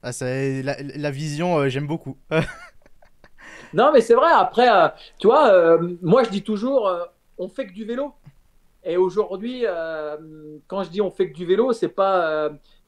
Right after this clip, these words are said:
Speaker 2: c'est pas dédramatiser. C'est juste que dire qu'à un moment donné,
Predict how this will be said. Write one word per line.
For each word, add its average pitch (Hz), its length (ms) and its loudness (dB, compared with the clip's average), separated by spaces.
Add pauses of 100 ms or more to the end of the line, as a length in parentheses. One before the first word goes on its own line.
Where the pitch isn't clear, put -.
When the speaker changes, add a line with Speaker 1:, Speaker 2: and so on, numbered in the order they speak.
(200)
Speaker 2:
c'est 170 160 -8
pas 202 160 0
dédramatiser. 196 1000 -2
C'est 190 200 0
juste 220 260 -4
que 180 260 -4
dire 214 300 -2
qu'à 180 140 -2
un - 20 -2
moment 196 240 0
donné, 214 460 2